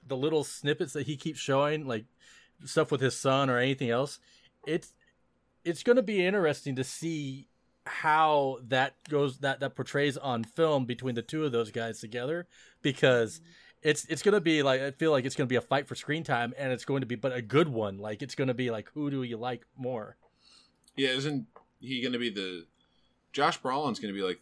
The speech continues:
Speaker 2: the second character in the Marvel Cinematic Universe to play two different characters, right? Or is this, is
Speaker 1: He
Speaker 2: Deadpool
Speaker 1: Yeah.
Speaker 2: a Fox property still? Or
Speaker 1: Yeah, Deadpool's
Speaker 2: Oh,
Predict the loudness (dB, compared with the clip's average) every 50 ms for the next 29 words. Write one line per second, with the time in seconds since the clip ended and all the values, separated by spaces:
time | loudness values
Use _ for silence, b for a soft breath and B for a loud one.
0 | _ -12 -8 -8 -6 -6 -6 -8 -6 -4 -4 -4 -4 -6 -8 -10 -10 -6 -4 -4
1 | -2 -2 -4 -6 -6 -6 -6 -6 -6 -4 -6 -4 -4 -6 -6 -6 -8 -8 -8 -8
2 | -6 -6 -8 -8 -8 -10 -10 -10 -8 -8 -8 -10 -10 -8 -6 -6 -6 -6 -8 -10
3 | -12 -12 -14 -14 -14 -8 -8 -8 -8 -8 -10 -12 -14 -12 -8 -6 -6 -6 -6 -6
4 | -4 -4 -4 -6 -4 -4 -4 -4 -4 -6 -8 -12 -12 -16 _ _ _ b b b
5 | b b b b -4 -2 -2 -2 0 2 2 2 2 2 2 4 4 4 2 0
6 | 0 0 0 0 -2 -2 -2 0 0 0 0 -2 -6 -6 -8 -6 -6 -6 -6 -6
7 | -8 -10 -10 -6 -2 2 2 2 2 0 -4 -10 _ _ -2 -2 0 0 2 4